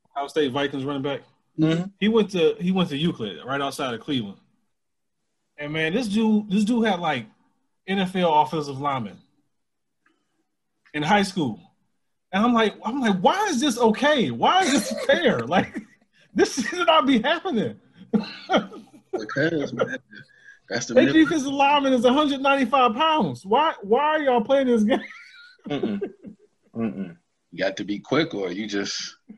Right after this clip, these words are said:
Speaker 3: getting moved down the field. <laughs>
Speaker 2: It would have been sideline Dre for real. Like, "Mm-mm, going in.
Speaker 1: You go,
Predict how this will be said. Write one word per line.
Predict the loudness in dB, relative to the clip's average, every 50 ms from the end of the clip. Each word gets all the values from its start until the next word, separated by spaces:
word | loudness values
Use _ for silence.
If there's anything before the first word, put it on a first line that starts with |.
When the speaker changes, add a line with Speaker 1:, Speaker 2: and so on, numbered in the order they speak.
| _ _ _ _ _
Speaker 3:
getting | -6 -6 -4 -4
moved | -2 -2 -2 -2 -2 -2
down | 0 0 0 0
the | -2
field. | -4 -6 -8 -8 -8 -6 -2 0
<laughs> | 0 0 -2 -6 -10 -10 -10 -10 -10 -6 -6 -6 -6 -8 -12 -20 -14 -10
Speaker 2:
It | -8
would | -8
have | -8 -8
been | -8 -10 -12 -12 -18 -20 -16
sideline | -12 -4 0 2 4 4 4 4 4 2 2 2 2 2
Dre | 2 4 4 4
for | 2 0 -2 2
real. | 4 4 4 4 2 0 _ -12
Like, | -10 -8 -8 -8
"Mm-mm, | -8 -8 -6 -4 -4 -4 -2 -2
going | 0 0 0 2 2
in. | 0 2
Speaker 1:
You | 4 4
go, | 4